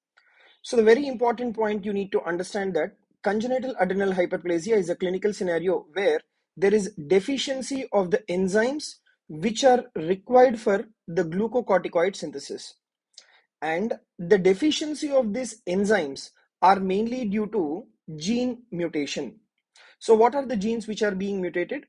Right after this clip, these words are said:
That is C Y P twenty-one A two, C Y P seventeen A one, H S D three B two, C Y P eleven B one. These are the genes mutated. And the very important multiple choice question is, the most common gene which is being mutated,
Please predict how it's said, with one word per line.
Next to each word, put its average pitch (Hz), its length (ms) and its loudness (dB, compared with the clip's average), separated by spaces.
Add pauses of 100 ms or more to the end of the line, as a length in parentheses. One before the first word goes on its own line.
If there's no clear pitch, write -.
That 175 180 0
is 180 100 -6
C 214 140 -4
Y 196 160 0
P 202 180 -6
twenty-one 180 520 -2
A 170 100 0
two, - 240 -6 (340)
C - 240 -4
Y 190 140 4
P 190 160 -4
seventeen 180 580 -4
A 165 120 2
one, 196 240 -6 (420)
H 196 160 2
S 190 160 4
D 208 260 -6 (140)
three 226 160 -2
B 190 160 0
two, 214 220 -8 (400)
C - 320 -6
Y 208 140 8
P 190 340 -4 (160)
eleven 180 340 4
B 151 160 0
one. 117 240 -10 (320)
These 226 260 -2
are 233 80 8
the 214 140 4
genes 214 320 -4
mutated. 147 440 -6 (520)
And 196 100 2
the 208 80 8
very 233 200 6
important 233 440 -2
multiple 196 380 0
choice 175 300 2
question 165 320 -4
is, 226 260 -10 (480)
the 170 200 2
most 220 580 0
common 220 420 0
gene 220 320 -2
which 190 160 -4
is 196 160 -4
being 196 300 -4
mutated, 160 500 2